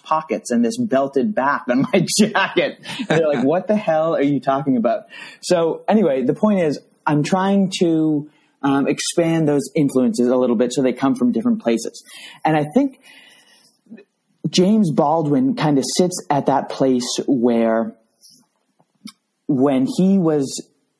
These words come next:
at the height of his writing fame, it was, it coincided with the absolute peak of the popularity of the Ivy style look in the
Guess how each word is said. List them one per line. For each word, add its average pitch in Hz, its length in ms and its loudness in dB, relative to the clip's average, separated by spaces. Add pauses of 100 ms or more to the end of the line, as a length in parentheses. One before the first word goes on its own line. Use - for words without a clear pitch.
(380)
at 147 240 -2
the 143 60 2
height 190 500 -2
of 135 140 0
his 131 180 0
writing 127 460 2 (120)
fame, 113 560 0 (300)
it 160 140 0
was, 131 540 2
it 151 120 0
coincided 135 800 0
with 127 340 2
the 117 540 0 (440)
absolute 160 520 0
peak 143 360 -2
of 123 260 0 (120)
the 113 500 2 (100)
popularity 123 760 0
of 117 160 0
the 123 140 2
Ivy 113 240 0
style 113 380 0
look 110 240 -2 (380)
in 143 300 2
the 120 60 2